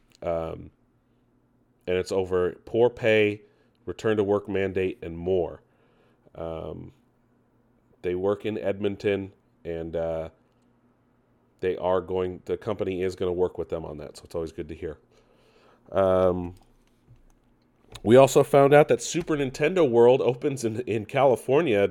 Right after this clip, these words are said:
at Universal Studios Hollywood early next year. I didn't even know they were working on it. Um, early twenty twenty-three, uh, they put out an official tweet, and that's crazy.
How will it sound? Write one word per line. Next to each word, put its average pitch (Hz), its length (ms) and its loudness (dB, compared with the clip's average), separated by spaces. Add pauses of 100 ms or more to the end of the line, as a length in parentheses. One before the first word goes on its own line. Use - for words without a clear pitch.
at 92 180 -2
Universal 120 340 -4
Studios 113 400 0
Hollywood 123 560 4 (840)
early 135 640 6
next 104 460 0
year. 87 340 -6 (340)
I 170 60 -8
didn't 160 140 -2
even 110 80 0
know 135 120 2
they 147 120 6
were 160 120 2
working 175 300 4
on 92 140 0
it. - 200 -8 (460)
Um, 104 600 4 (840)
early 170 260 6
twenty 160 300 -2
twenty-three, 143 760 0 (500)
uh, 92 160 -2
they 98 120 0
put 117 180 0
out 110 140 2
an 104 80 -6
official 113 340 -6
tweet, 110 480 -4 (640)
and 113 520 2 (2000)
that's - 220 -8
crazy. 95 600 -4